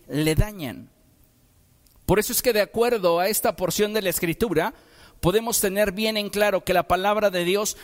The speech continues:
nos muestra que tenemos la capacidad de gobernar sobre nuestros pensamientos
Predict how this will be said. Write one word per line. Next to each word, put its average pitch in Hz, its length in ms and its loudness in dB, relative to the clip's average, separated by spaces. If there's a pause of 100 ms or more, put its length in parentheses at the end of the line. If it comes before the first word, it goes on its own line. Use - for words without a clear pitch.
nos 180 300 0
muestra 214 440 0
que 185 140 -2
tenemos 226 520 -2
la 190 240 0
capacidad 180 760 0
de 233 140 2
gobernar 180 760 0 (380)
sobre 185 420 0
nuestros 208 720 0
pensamientos 202 1300 -2